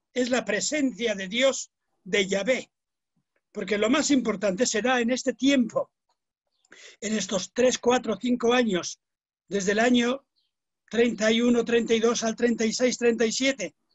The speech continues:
de esta comunidad, lo más seguro de esta comunidad vienen cantidad de, de expresiones de Pablo, quizá el mismo himno de Filipenses,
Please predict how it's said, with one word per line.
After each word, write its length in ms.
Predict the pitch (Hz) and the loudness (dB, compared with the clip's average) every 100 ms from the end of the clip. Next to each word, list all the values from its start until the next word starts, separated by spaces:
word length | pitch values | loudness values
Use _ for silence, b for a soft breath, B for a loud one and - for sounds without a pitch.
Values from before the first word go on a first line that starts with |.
| _ _ _ _ _ _ _ _ _ | _ _ _ _ _ _ _ _ _
de 180 | 170 254 | -6 -2
esta 240 | 247 247 | 0 0
comunidad, 760 | 233 247 233 226 233 240 226 - _ _ - | 2 0 0 -2 0 0 -2 -6 _ _ -6
lo 160 | 208 | -2
más 160 | 226 240 | 0 0
seguro 340 | 262 247 240 | 0 2 2
de 80 | 233 | 2
esta 200 | 233 240 | 0 -4
comunidad 480 | 233 233 220 233 240 | -2 0 2 2 0
vienen 320 | 233 240 233 | 0 0 0
cantidad 600 | - 226 226 220 226 233 | -2 -2 -2 0 0 0
de, 160 | 220 208 _ _ _ | -2 -6 _ _ _
de 60 | 208 | -6
expresiones 720 | - 233 220 - 240 240 233 | -6 -4 -4 0 2 2 0
de 100 | 220 | -4
Pablo, 380 | 220 254 240 226 | -2 -2 0 -2
quizá 280 | 220 - 247 | -4 -4 -2
el 100 | 233 | 0
mismo 280 | 233 226 226 | 0 2 2
himno 260 | 247 233 226 | 2 0 0
de 120 | 214 | -2
Filipenses, 840 | 226 208 254 262 240 202 185 - | -4 -4 2 4 2 -2 -8 -12